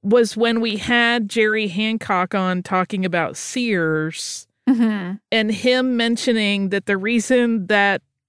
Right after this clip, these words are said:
Speaker 1: Sears was so popular from the beginning with black customers was because it was one of the first places they could shop, I E through a catalog,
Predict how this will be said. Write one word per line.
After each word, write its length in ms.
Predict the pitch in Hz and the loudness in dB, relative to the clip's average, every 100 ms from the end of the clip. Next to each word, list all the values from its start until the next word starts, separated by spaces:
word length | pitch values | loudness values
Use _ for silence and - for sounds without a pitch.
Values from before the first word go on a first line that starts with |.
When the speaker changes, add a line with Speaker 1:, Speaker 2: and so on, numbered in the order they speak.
| _ _ _ | _ _ _
Speaker 1:
Sears 760 | - - - 269 254 254 247 - | -14 -12 -4 -2 0 0 0 -2
was 220 | 214 214 | 0 0
so 400 | - - 226 226 | -2 0 2 2
popular 960 | 220 214 202 - 214 202 202 196 190 196 _ _ _ _ _ | 0 0 -2 0 0 2 2 2 0 -4 _ _ _ _ _
from 460 | 233 - 277 262 262 | -12 0 2 4 2
the 80 | 226 | 0
beginning 920 | 226 185 240 226 190 185 185 185 185 - _ _ _ - | 0 0 0 2 2 0 0 -2 -6 -10 _ _ _ 0
with 280 | 220 208 | 2 2
black 300 | 190 208 196 | 0 2 0
customers 680 | - 277 277 - 208 190 180 | 0 -2 0 0 0 2 0
was 160 | 208 180 | 0 -2
because 260 | 202 226 202 | 0 0 2
it 100 | 220 | 0
was 160 | 208 | -2
one 160 | 233 226 | 0 0
of 60 | |
the 100 | 220 | 0
first 360 | 208 233 220 - | -2 0 -2 -2
places 500 | - 208 190 208 180 | -4 -4 0 0 0
they 140 | 185 | -2
could 180 | 175 175 | -4 -6
shop, 420 | - 254 226 165 - | -4 0 2 2 0
I 120 | 185 | -2
E 220 | 185 190 | -2 -4
through 300 | 190 - 220 | -6 -2 0
a 60 | 190 | 0
catalog, 800 | - 269 247 185 175 175 170 185 | -2 -2 0 0 0 2 0 -2